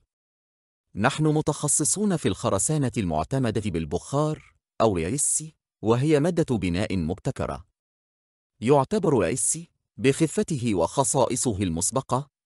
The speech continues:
مادة خرسانية توفر مجموعة من المزايا على البدائل التقليدية.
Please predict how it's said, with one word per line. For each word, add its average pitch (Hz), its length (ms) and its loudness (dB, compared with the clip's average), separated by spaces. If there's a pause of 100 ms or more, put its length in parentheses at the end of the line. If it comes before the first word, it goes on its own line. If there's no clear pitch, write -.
(120)
مادة 156 500 2
خرسانية 104 680 0
توفر 113 720 0
مجموعة 107 600 -2
من 87 280 0
المزايا 107 600 -2
على 82 240 -2
البدائل 82 540 -4
التقليدية. 92 840 -8